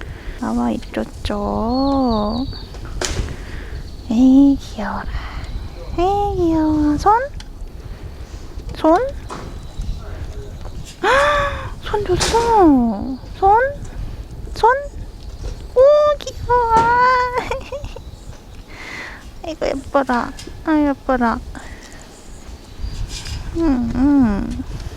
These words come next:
<gasps> 어, 어, 어, 이거야?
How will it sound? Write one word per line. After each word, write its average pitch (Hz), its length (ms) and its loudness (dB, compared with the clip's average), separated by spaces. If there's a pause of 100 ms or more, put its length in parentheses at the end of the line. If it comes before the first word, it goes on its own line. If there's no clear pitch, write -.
(4000)
<gasps> - 440 0
어, 370 60 6
어, - 0 -
어, 233 920 6
이거야? 277 920 6